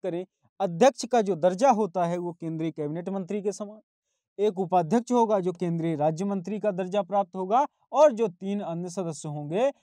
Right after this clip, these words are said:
वो सचिव रैंक के माने जाएंगे। लेकिन अनिवार्य बात यह है कि इनका अध्यक्ष वही होगा जो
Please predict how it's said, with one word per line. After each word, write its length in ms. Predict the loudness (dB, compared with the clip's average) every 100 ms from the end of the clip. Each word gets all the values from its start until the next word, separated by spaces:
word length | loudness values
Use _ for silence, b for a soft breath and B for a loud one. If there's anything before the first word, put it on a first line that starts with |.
| _
वो 160 | -2 -2
सचिव 400 | -2 -8 -6 -6
रैंक 320 | -6 -6 -8
के 340 | -6 4 6 6 2 _ -14
माने 440 | -10 -2 0 0 -2 _
जाएंगे। 480 | 2 4 4 2 -2 -8 _ _ _ _ _ _
लेकिन 400 | 4 4 4 -2 -2
अनिवार्य 460 | -4 4 8 8 6
बात 300 | 2 4 4 2
यह 260 | 2 4 2
है 100 | -2 _ _ _
कि 200 | -8 -4
इनका 260 | -2 4
अध्यक्ष 420 | 4 4 -2 -6 -6
वही 220 | -2 -2
होगा 440 | 0 4 6 6 4 _ -4
जो 220 | 0